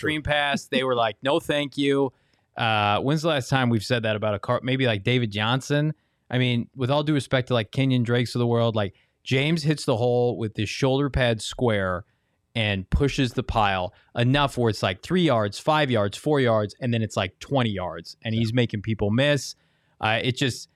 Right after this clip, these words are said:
Speaker 1: to me, it is one of the b-, top three biggest surprises of the season. That, like, how the secondary is playing, and then, of course, Cliff Kingsbury.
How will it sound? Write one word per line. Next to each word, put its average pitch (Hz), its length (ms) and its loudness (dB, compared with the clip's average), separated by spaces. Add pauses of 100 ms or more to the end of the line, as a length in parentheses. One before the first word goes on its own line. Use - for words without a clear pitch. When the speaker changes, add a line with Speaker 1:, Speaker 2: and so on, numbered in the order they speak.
(340)
Speaker 1:
to 127 100 0
me, 143 300 2
it 120 420 0
is 113 400 2 (100)
one 127 320 0
of 151 80 2
the 139 100 2
b-, 117 160 -6
top 139 380 0
three 135 300 0
biggest 117 400 0
surprises 107 560 0
of 98 80 -4
the 95 80 -4
season. 90 440 -10 (260)
That, 143 380 0
like, 110 200 -2 (160)
how 120 120 0
the 104 120 -4
secondary 143 580 2
is 123 80 -4
playing, 127 460 2
and 113 200 -4
then, 107 80 -2
of 95 120 -8
course, 104 280 -4
Cliff - 280 -4
Kingsbury. 85 540 -10